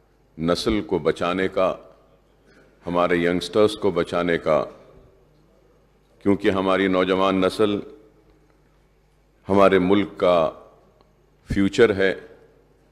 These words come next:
तो मैं ये बात पे आपकी तवज्जो दिलाना चाहता हूँ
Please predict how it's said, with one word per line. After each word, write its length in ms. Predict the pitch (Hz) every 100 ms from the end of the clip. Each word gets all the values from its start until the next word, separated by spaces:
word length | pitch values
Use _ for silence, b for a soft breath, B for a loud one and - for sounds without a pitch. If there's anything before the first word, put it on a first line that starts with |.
| _ _ _ _ _ _ _ _ _
तो 60 | 90
मैं 400 | 90 98 107 - - - - _ _ _ _
ये 240 | 78 95 110
बात 340 | 98 98 95
पे 100 | 107
आपकी 400 | 98 87 90 -
तवज्जो 420 | 90 87 90 87 90
दिलाना 400 | 82 85 82 80
चाहता 360 | 85 78 -
हूँ 300 | 90 76 67